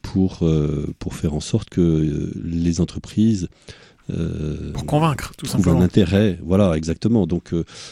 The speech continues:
Speaker 1: donc, euh, on a failli, euh, boire le bouillon, euh, déposer le bilan, euh, un, un nombre incalculable de fois. Et en deux mille trois, euh, enfin, euh, on, on arrête de perdre de l'argent. Alors,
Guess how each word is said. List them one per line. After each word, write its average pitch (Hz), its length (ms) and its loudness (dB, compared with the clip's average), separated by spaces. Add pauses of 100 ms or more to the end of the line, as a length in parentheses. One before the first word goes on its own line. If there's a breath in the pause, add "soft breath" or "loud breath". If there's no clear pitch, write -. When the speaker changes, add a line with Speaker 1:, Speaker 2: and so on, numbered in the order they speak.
(180 loud breath)
Speaker 1:
donc, 92 260 -4
euh, 82 140 0
on 80 200 0
a 78 60 -2
failli, 80 460 -2
euh, 73 340 -2
boire 78 240 -4
le 85 80 2
bouillon, 80 600 0
euh, 71 280 -4
déposer 78 380 -4
le 78 80 -2
bilan, 80 520 -2
euh, 71 260 -4
un, 76 200 -8
un 80 40 -6
nombre 78 240 -2
incalculable 76 520 -4
de 78 80 -6
fois. 123 240 0 (1040)
Et 98 140 2
en 90 100 4
deux 92 120 6
mille 92 180 4
trois, 95 360 0 (560 loud breath)
euh, 80 460 -2 (720)
enfin, 92 600 0
euh, 78 240 -2
on, 80 220 -4
on 85 140 2
arrête 92 220 0
de 95 80 0
perdre 82 260 -2
de 73 60 -2
l'argent. 78 300 -4
Alors, 82 160 0